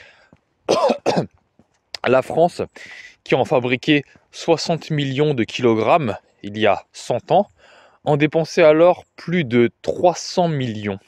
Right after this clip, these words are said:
On ne craignait plus d'ailleurs que les chiffons vinssent à manquer, et ils se trouvaient avantageusement remplacés par l'alpha,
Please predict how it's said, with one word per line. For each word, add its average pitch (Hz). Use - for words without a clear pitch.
On 147
ne 156
craignait 180
plus 202
d'ailleurs 135
que 135
les 113
chiffons 180
vinssent 131
à 101
manquer, 120
et 123
ils 165
se -
trouvaient 208
avantageusement 143
remplacés 131
par 113
l'alpha, 110